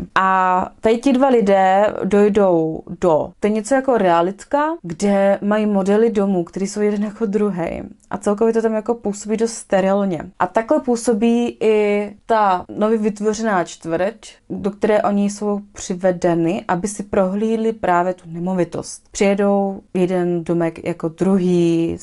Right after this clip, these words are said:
zahrada jedna stejná jako druhá. Ten agent je přivede přímo dovnitř, ukazuje jim tam různý ty místnosti, jim se to líbí, protože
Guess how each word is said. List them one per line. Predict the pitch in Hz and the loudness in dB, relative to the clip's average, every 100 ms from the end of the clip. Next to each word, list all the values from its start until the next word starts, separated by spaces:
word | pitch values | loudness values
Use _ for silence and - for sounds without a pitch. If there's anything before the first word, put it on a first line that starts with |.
| - | -10
zahrada | 156 165 160 170 160 160 | -2 0 2 0 0 0
jedna | 160 165 | 0 -4
stejná | 160 - 165 165 160 | -8 -6 -2 -2 -2
jako | 160 170 | -4 -6
druhá. | 160 180 170 175 180 185 | -2 -2 0 0 0 0
Ten | 208 202 202 | 0 2 2
agent | 202 214 233 233 233 233 | 0 2 2 2 0 0
je | 214 196 | 0 0
přivede | - 208 202 196 190 185 185 | -2 -4 -2 0 0 0 -4
přímo | - 190 170 | -6 -4 -2
dovnitř, | 208 214 214 214 214 208 | -2 -4 -2 -2 -4 -6
ukazuje | - 196 190 185 | -4 -2 0 -2
jim | 185 180 | -4 -4
tam | 190 185 | -4 -4
různý | 180 180 180 165 175 175 170 170 | -4 -4 -6 -6 -4 -2 -2 -4
ty | - | -6
místnosti, | 139 202 226 - 214 208 208 - | -4 -2 -2 -2 -4 -4 -8 -4
jim | 202 190 185 | -2 0 -4
se | - | -8
to | - - | -12 -8
líbí, | 175 208 202 196 202 | -6 -4 -2 0 -2
protože | 190 180 180 180 180 175 | -4 -4 -4 -2 0 0